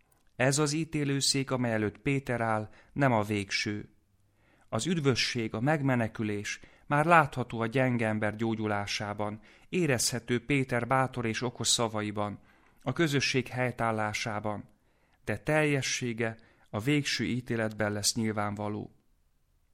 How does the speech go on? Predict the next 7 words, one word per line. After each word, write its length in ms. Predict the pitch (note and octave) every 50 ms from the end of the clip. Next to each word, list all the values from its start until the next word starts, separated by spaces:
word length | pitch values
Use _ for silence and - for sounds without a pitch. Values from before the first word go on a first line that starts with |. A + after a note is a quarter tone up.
| _ _ _ _ _ - - -
Péter 340 | D#3 D#3 D3 D3+ D3 C#3+
nem 180 | D3+ F3+ F#3 D#3
másokat 520 | C#3+ C#3+ C3+ C3 - - C3 A#2 A#2 A2+
zár 340 | A2+ A2 B2 A#2 A2+ A2 -
ki 100 | - A#2+
az 100 | A2 G#2+
üdvösségből, 880 | A2+ A#2 A2 A2+ G#2+ - - - - A2 G#2 G#2 G2+ G#2 G#2+ G#2 G#2+